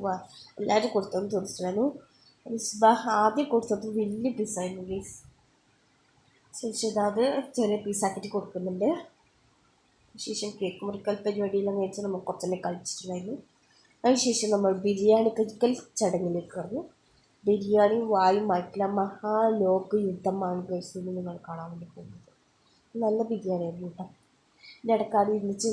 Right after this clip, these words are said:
മിസ്ബാഹ് എന്തെങ്കിലും ബളബള പറയുന്നുണ്ട്. അതിൻ്റെ ഇടയ്ക്കേ കൂടി ഞാൻ ആ കസാൻ്റെ ഉള്ളിലേക്ക്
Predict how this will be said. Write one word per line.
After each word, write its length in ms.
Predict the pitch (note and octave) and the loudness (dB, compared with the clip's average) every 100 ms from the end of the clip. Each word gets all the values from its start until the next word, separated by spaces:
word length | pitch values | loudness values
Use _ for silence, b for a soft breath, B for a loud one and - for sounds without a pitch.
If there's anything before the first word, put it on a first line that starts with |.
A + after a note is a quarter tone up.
| G#3+ | -2
മിസ്ബാഹ് 440 | G3+ - G3+ A3 | -4 0 2 2
എന്തെങ്കിലും 300 | G3+ F#3+ G3 G3 | 2 4 4 4
ബളബള 320 | F#3 F#3 F#3 F#3+ | 2 2 0 0
പറയുന്നുണ്ട്. 400 | F#3+ F3 F3+ F3+ G3+ | -2 -4 -8 -8 -6
അതിൻ്റെ 240 | - G3 G3 | -2 0 0
ഇടയ്ക്കേ 260 | F#3+ G3 G3+ | 0 -2 -2
കൂടി 140 | G#3+ G#3+ G3 | 0 0 0
ഞാൻ 200 | F#3 G#3 G3+ | 0 0 -2
ആ 20 | G3+ F3+ | -2 -6
കസാൻ്റെ 460 | F3 F#3+ F#3+ G3+ G3+ | -4 -2 -4 -4 -6
ഉള്ളിലേക്ക് 520 | F#3+ G3 G3+ G3+ | -4 0 0 -2